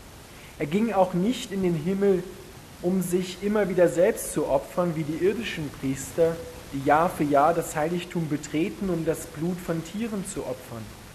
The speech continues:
Wenn das nötig gewesen wäre, hätte er seit Erschaffung der Welt immer wieder sterben müssen. Er kam ein für allemal am Ende der Zeiten, um die Macht der Sünde durch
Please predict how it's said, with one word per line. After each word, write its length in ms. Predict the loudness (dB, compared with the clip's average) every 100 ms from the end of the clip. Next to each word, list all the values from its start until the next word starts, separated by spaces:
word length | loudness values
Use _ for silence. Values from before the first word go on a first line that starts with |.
| -20 -20 -18 -8 0
Wenn 140 | 4
das 300 | 4 4 2
nötig 520 | 2 2 2 -2 -4
gewesen 540 | -2 0 2 0 -2 0
wäre, 480 | 2 2 2 0 -2 -8 -14 -6
hätte 220 | 0 2 2
er 240 | 2 2
seit 420 | 2 2 2 0
Erschaffung 640 | -2 0 2 2 2 -4 0
der 200 | 0 2
Welt 340 | 2 2 -2
immer 240 | 0 0 0
wieder 180 | 0
sterben 480 | -2 -4 -2 -2 -2 -4
müssen. 320 | -6 -10 -14 -16 -18 -18 -18 -18 -12 0
Er 80 | 0
kam 480 | 4 4 6 4 0
ein 320 | -4 -4 -2 -4
für 240 | -2 -2
allemal 640 | -2 -4 -2 -2 -2 -2 -4
am 140 | -6 -8 -8
Ende 340 | -6 -4 -4
der 240 | -2 -4
Zeiten, 600 | -6 -6 -4 -4 -6 -6 -8 -14 -20 -20 -20 -8
um 160 | -4 -2
die 80 | 0
Macht 340 | 2 2 0
der 120 | -2
Sünde 380 | 0 0 0 0
durch 220 | -2 -2